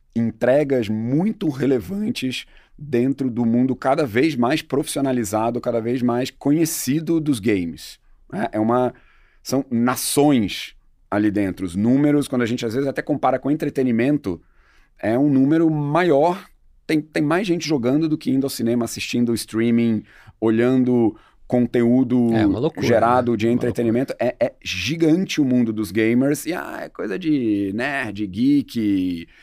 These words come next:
Speaker 1: gamer,
Speaker 2: De
Speaker 1: aquela coisa.
Speaker 2: menino, de menina, né?
Speaker 1: É todo mundo,
Speaker 2: E
Speaker 1: né?
Speaker 2: você vê, você vê que é uma comunidade que tem, tem de tudo um pouco,
Speaker 1: É isso.
Speaker 2: né?
Speaker 1: O-, outro dia a gente tava brincando, falando de gamer, porque a gente tem várias iniciativas com os gamers.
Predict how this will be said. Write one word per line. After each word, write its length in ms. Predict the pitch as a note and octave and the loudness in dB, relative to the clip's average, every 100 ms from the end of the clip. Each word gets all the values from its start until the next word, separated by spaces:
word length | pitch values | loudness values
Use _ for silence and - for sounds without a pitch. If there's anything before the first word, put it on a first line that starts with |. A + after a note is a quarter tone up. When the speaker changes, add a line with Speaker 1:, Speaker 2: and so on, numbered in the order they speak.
| A2+ | -20
Speaker 1:
gamer, 500 | E2 G#2+ C#3 D3 C3+ | -6 0 2 2 0
Speaker 2:
De 40 | B2 | 0
Speaker 1:
aquela 160 | F3+ | 2
coisa. 100 | D3 | 4
Speaker 2:
menino, 360 | C#3+ F#3+ F3+ C3+ | 4 4 4 2
de 100 | D3+ | 0
menina, 640 | C#3 C3+ F3+ F#3 D3 C#3 | -2 0 2 0 0 -4
né? 320 | D#3+ F3+ D3+ | -4 -4 -4
Speaker 1:
É 60 | A3 _ | -8 _
todo 220 | - G#3+ | 0 2
mundo, 320 | E3 C3 F2+ F2+ | 2 2 0 -4
Speaker 2:
E 80 | A#2 | 0
Speaker 1:
né? 120 | A#2+ | 2
Speaker 2:
você 180 | D3+ C#3 | 2 2
vê, 400 | C3+ F3+ G#3 - - | 0 0 0 -4 -10
você 360 | C3+ C#3+ - | -4 -2 0
vê 120 | C3+ | -2
que 120 | F3 G3+ | 0 0
é 20 | |
uma 140 | F3+ | -2
comunidade 840 | - D3 C3+ A#2+ G2+ C3 F3 F3+ G3+ | -2 0 0 0 -2 -2 -4 -6 -8
que 160 | A3 | -8
tem, 840 | G3+ E3 E3 G#3+ C4+ C#4+ C#4 C#4 - _ - | -8 -4 -2 -2 -2 -2 -6 -8 -12 _ -6
tem 200 | G#3+ A3+ | -4 -4
de 200 | - - _ - - | -8 -14 _ -12 2
tudo 320 | C#4+ E3 A2+ | 2 4 4
um 160 | C#3 E3 | 2 2
pouco, 460 | C#3 G#2+ - G#2 | 2 0 -2 -8
Speaker 1:
É 120 | G#2 D#3+ | -2 2
isso. 300 | C3+ G#2 A2+ | 2 2 2
Speaker 2:
né? 60 | |
Speaker 1:
O-, 40 | C#3 D#3 | 0 0
outro 180 | C#3 C3 | 0 0
dia 160 | D3 | 0
a 40 | E3 | 0
gente 140 | D3+ | 0
tava 160 | C#3+ C3 | 2 0
brincando, 320 | A2+ - C#3+ | 0 -2 -2
falando 240 | B2+ C3 | -2 -4
de 100 | G#2 | -4
gamer, 320 | F#2 C3 B2+ F2 | -2 0 2 0
porque 180 | F#2 | -4
a 20 | G#2 | -4
gente 160 | A2+ | -4
tem 140 | B2+ A#2+ | -4 -4
várias 460 | G2+ C#3 D#3 G2+ | -2 -2 0 -2
iniciativas 600 | G2+ G2 - - F#2+ F#2 | -2 -4 -6 -6 -6 -6
com 280 | - G#2 G2+ | -6 -2 -2
os 100 | E2 | -4
gamers. 500 | E2+ B2+ B2+ F2+ - | -4 -2 -2 -4 -10